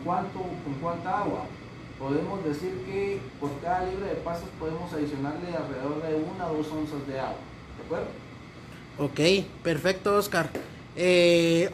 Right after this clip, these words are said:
Speaker 2: <clears throat> bueno, yo creo que hasta ahí están las pre-, las preguntas. Ah, perdón, Oscar. Ana, Ana Moreira de Portillo nos comenta que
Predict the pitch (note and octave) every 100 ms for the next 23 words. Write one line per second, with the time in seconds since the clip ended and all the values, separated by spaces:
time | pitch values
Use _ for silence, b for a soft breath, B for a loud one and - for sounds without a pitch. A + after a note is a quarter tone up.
0 | - - G#3+ C3+ - - - F3 F3+ E3+
1 | D#3+ F#3+ B3+ C4 B3+ F#3+ - D#3 F3 A3
2 | A#3+ B3 B3 B3 A#3 - E3+ D3 D#3+ E3
3 | D#3+ D3+ F#3+ B3+ C4 C4 B3+ B B B
4 | B B - G#3 F3+ C3+ F#3 F3 B3+ A3+
5 | G#3+ - D#3+ D3+ - F#3+ G#3+ G#3 G3+ -
6 | A3+ C4 G#3+ F#3+ A3 C4+ B3 - F3 -
7 | A#3+ B3+ C4+ A3+ F#3 - F3 F3+ A#3 A#3+
8 | B3+ B3 G#3+ G3+ F3+ E3+ D#3+ D#3